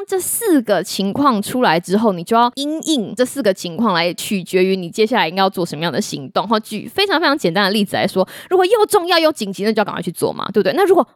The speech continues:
不重要不紧急，就可以真的先放在旁边，甚至不做，好不好？就譬如说，你想要帮你家的花盆，哈，插枝，哈，类似这种事情，就是非常不重要不紧急。像那种不重要，哈，但是很紧急，比如水费要到啦，电费要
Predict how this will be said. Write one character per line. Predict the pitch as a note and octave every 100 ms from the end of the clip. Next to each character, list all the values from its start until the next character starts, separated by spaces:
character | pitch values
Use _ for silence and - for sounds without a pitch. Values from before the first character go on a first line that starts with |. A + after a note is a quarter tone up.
| -
不 | G#3
重 | A3+ G3+
要 | G3 E3
不 | -
紧 | - C#3
急， | -
就 | A2
可 | F#3
以 | E3
真 | F3
的 | E3+
先 | F#3
放 | E3+ F3
在 | E3+
旁 | F3
边， | F3+ G3+
甚 | C#4+
至 |
不 | C4+ -
做， | - C4+ E3+
好 | - E3
不 |
好？ | -
就 | F#3
譬 | A3+ B3
如 |
说， | G3+ G3+ F#3+ G3
你 | A3
想 | - G#3 E3
要 | E3 G3+ F#3
帮 | F3+ G3 F#3+ G3+
你 | D#3
家 | D#3+ F3+ F3+
的 | F3+ D#3 G#2 G#2 F#3
花 | F#3+ F3+ F#3
盆， | - F3 G#2 D#3
哈， | F#3 D3 F3+
插 | F#3+ - G3 A3
枝， | B3 - F3 F#3
哈， | A3 G3
类 | A#3+
似 | A3
这 | A3
种 | G3
事 | - G#3
情， |
就 | F3+
是 | B3
非 | B3+
常 | A#3
不 | A3 -
重 | - G3+
要 | G3+
不 | - A3+
紧 | - D3+
急。 | D3+ - -
像 | E4
那 | C#4+ D4
种 | G3+ - _ _
不 | C#4+ -
重 | - F#4+ C#4
要， | D#4 F3
哈， | - F#3
但 | - B3+
是 | C4
很 | A3+ C#4+
紧 | F#4+ C4 A#3
急， | A3+ F#3+ G3+
比 | A3
如 | G#3+
水 | - E3
费 | B3
要 | A#3 A#3
到 | B3+ F3+
啦， | E3+ D#3+ E3
电 | A3 G#3
费 |
要 | A3